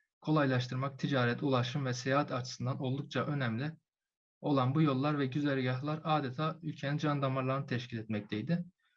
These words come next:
Önemli ticaret yollar ve geçitler üzerinde kurulan, kurulan derbentler, e, bölgede kurulan köyler ve Der-, Derbent mahallindeki yerleştirmeler ile iç iskan meselesi de çözüme kavuşturulmaktaydı.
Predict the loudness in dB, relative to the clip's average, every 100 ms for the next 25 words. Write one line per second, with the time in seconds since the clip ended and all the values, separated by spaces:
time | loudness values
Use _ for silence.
0 | _ -2 2 6 4 4 2 2 2 2
1 | 2 2 2 2 0 -2 -2 0 0 0
2 | -2 -2 -2 -2 -4 -4 -2 0 0 0
3 | 2 2 2 -2 -4 -8 _ _ _ _
4 | _ _ _ _ _ _ _ _ _ _
5 | _ _ -12 -6 -2 2 4 4 4 2
6 | 2 2 2 0 0 0 -2 -2 -2 -2
7 | -6 -2 0 0 -2 -2 0 0 0 -2
8 | -4 -2 -2 0 -2 -2 -2 0 0 -2
9 | -2 -4 -4 -4 -6 -2 -2 -2 -2 -2
10 | -2 -2 -2 -2 -4 -2 -2 -2 -4 -4
11 | -4 -2 -2 -2 -4 -2 -2